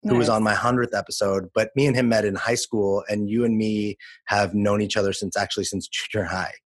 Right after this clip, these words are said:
Speaker 2: Yeah, pretty crazy to think about.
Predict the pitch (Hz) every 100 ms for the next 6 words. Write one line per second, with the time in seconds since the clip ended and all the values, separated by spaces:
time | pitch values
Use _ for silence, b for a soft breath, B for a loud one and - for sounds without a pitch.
0 | _ 302 - 160 170 - 160 196 202 -
1 | 214 202 175 175 165 - - 165 - 165
2 | - 156 147 - -